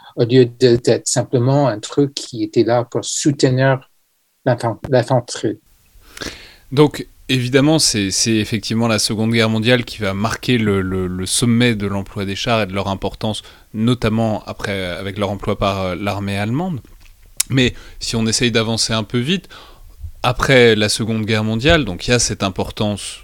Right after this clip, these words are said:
Speaker 2: euh, de, du char comme outil de choc et de protection et comme aussi, aussi outil pour, euh, tenir le terrain.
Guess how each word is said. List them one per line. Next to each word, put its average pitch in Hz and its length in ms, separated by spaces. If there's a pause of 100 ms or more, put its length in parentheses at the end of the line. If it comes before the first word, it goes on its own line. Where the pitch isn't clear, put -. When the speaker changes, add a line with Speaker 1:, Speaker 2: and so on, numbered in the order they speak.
(140)
Speaker 2:
euh, 80 220
de, 82 260
du 78 220
char 113 280 (200)
comme 107 240
outil 110 580
de 87 160
choc 113 580 (160)
et 95 160
de 95 100
protection 101 720
et 95 60
comme 90 180
aussi, 92 420
aussi 95 320
outil 98 300
pour, 85 300
euh, 87 40
tenir 92 300
le 92 80
terrain. 147 340